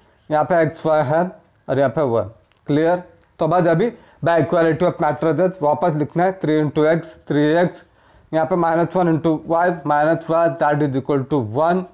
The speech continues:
उसके बाद यहाँ पे सेवन एक्स, यहाँ पे ज़ीरो वाई is equal to seven।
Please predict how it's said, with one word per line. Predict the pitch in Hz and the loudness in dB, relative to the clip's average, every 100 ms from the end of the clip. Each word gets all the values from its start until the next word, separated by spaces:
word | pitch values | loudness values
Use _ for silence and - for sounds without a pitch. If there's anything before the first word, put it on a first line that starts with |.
| _ _ _ - - | _ _ _ -16 -8
उसके | 139 185 | -4 -2
बाद | 165 143 | 0 0
यहाँ | 151 | 0
पे | 151 165 - | 0 -2 0
सेवन | 156 160 180 185 - _ _ _ _ | 0 2 2 0 -6 _ _ _ _
एक्स, | 170 196 - - - _ _ _ _ _ _ _ _ 160 | 2 2 0 -8 -20 _ _ _ _ _ _ _ _ -2
यहाँ | 160 | 0
पे | 160 190 | 2 0
ज़ीरो | 143 147 165 160 170 170 160 113 - | 0 0 2 4 4 2 0 -4 -4
वाई | 160 170 180 185 - _ _ _ _ _ _ | 0 2 2 0 -6 _ _ _ _ _ _
is | - 135 | -6 -2
equal | 139 - 170 139 104 | -2 0 0 0 0
to | 185 214 - | -2 -2 -4
seven। | 196 175 127 | 0 2 2